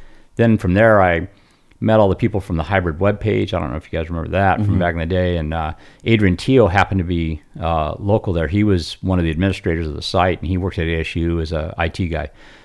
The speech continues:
Speaker 1: So, uh, Adrian was, um, would come by and stop by, and we'd talk. And, and, you know, he was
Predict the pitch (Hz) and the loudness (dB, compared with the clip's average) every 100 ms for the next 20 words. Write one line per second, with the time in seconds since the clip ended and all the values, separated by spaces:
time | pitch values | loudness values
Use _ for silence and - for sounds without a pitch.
0 | _ - 98 90 87 82 80 71 95 92 | _ -4 2 4 4 2 0 -2 -2 0
1 | 87 85 82 80 76 76 71 - - _ | 0 0 -2 -2 -2 -2 -6 -12 -20 _
2 | _ _ _ - _ _ _ _ - 98 | _ _ _ -20 _ _ _ _ -4 -2
3 | 90 113 92 87 87 80 76 - 82 85 | 2 4 6 6 6 2 -2 -2 -2 0
4 | 85 80 78 - 80 82 - 78 80 - | -2 -2 -4 0 2 2 0 -6 -8 -12
5 | - - - 85 82 80 80 85 92 87 | -20 -20 -8 -4 -2 0 -2 -4 -2 -2
6 | 82 101 95 82 - - | 2 4 4 2 -2 -12